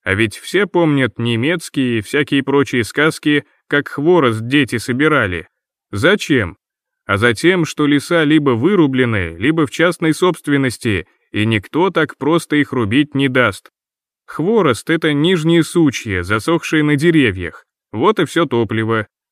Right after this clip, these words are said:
Только чтобы не замерзнуть и суп луковый сварить, нужно целый день ходить по лесу и собирать упавшие веточки.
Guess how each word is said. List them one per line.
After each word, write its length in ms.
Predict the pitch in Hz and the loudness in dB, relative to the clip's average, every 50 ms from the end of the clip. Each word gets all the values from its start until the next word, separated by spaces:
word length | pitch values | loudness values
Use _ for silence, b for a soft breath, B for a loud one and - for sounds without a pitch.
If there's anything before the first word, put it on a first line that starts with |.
| _ _ _ _ - | _ _ _ _ -2
Только 340 | 131 151 175 170 - 160 147 | 0 2 2 2 2 0 0
чтобы 380 | - - 151 165 160 156 156 | 2 2 2 2 4 4 4
не 100 | 151 151 | 4 4
замерзнуть 840 | 135 147 139 123 120 135 160 165 156 135 151 156 151 143 - - - | 4 2 2 2 2 2 2 2 2 2 2 2 2 0 -2 -6 -6
и 120 | - 123 | -6 -6
суп 340 | 110 - - 175 202 165 - | -4 -2 0 0 0 0 2
луковый 400 | 151 160 160 147 - 143 143 135 | 4 4 4 4 2 2 2 0
сварить, 680 | 123 - 127 120 131 143 147 139 127 110 - - - - - | 0 -2 -4 0 0 2 2 2 0 -2 -4 -8 -16 -16 -10
нужно 400 | 104 110 147 147 139 147 143 135 | -4 0 0 2 2 2 0 0
целый 340 | - - 156 165 170 170 156 | -2 0 0 2 4 4 2
день 300 | 139 139 151 170 170 156 | 4 2 2 2 2 0
ходить 440 | 147 - 151 147 147 143 131 - - | 0 0 0 2 2 0 0 -2 -6
по 180 | - 143 160 170 | -2 0 2 4
лесу 320 | 170 165 - - 165 160 | 4 2 2 2 2 2
и 60 | 151 | 2
собирать 560 | 135 - 135 117 117 117 117 131 151 151 - | 2 0 -4 -2 0 0 2 2 0 0 -2
упавшие 480 | 143 120 - 131 131 - - - 139 131 | -4 -2 0 -2 -2 -2 -2 -2 -2 0
веточки. 760 | 123 120 120 110 95 107 95 - - - - 98 90 82 | 2 2 2 2 0 -2 -4 -4 -8 -10 -8 -8 -6 -8